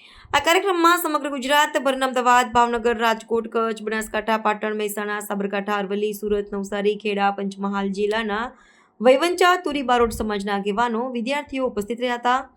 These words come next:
ત્યારે આ છઠ્ઠા વિદ્યાર્થી પ્રતિભા સન્માન કાર્યક્રમમાં ધોરણ દસમાં પ્રથમ ક્રમાંકે માહી કિશોરભાઈ નાયક, ગામ પટોસણા, તાલુકો પાલનપુર, બનાસકાંઠા,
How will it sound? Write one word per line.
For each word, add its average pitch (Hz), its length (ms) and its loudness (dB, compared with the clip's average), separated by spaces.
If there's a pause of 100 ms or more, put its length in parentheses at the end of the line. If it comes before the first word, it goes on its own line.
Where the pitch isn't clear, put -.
(800)
ત્યારે 269 180 6
આ 277 60 2
છઠ્ઠા 302 400 2
વિદ્યાર્થી 311 400 0
પ્રતિભા 269 360 -2
સન્માન 247 420 -4
કાર્યક્રમમાં 220 420 0
ધોરણ 214 260 -4
દસમાં 262 300 -2
પ્રથમ 262 320 -6
ક્રમાંકે 214 480 -4 (140)
માહી 240 340 2
કિશોરભાઈ 226 640 -2
નાયક, 214 280 -4
ગામ 208 240 -2
પટોસણા, 226 640 -6 (500)
તાલુકો 311 500 6
પાલનપુર, 247 560 4
બનાસકાંઠા, 214 680 0